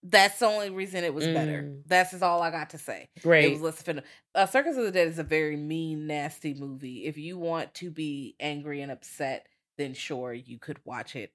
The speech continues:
Speaker 1: I will never again.
Speaker 2: Just yuck. Smells.
Speaker 1: Mm,
Speaker 2: Smells.
Speaker 1: and lots of spit. No, thank you.
Speaker 2: Mm.
Speaker 1: Um, so yeah, that, that movie's wild.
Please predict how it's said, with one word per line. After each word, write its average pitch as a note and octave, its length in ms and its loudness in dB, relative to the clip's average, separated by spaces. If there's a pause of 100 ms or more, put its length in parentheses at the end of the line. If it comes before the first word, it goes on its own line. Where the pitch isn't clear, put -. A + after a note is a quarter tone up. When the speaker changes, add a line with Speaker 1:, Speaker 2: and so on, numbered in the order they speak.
Speaker 1:
I D3+ 340 2
will C3+ 240 -10
never C3 560 -8 (380)
again. F#2 420 -14
Speaker 2:
Just F#3+ 400 4
yuck. C#3 420 8
Smells. C#3 760 6 (360)
Speaker 1:
Mm, D#3+ 180 -6
Speaker 2:
Smells. E3 720 8
Speaker 1:
and F#3 200 -2
lots F#3 260 2
of D#3 100 -6
spit. - 400 -6
No, F3 140 -6
thank B2 340 -10
you. A#2+ 300 -8
Speaker 2:
Mm. F3+ 320 4
Speaker 1:
Um, G#3+ 340 6
so - 140 -2
yeah, A#3+ 320 2
that, G3 300 -2
that F#3 160 2
movie's D#3 280 -4
wild. C3+ 260 -4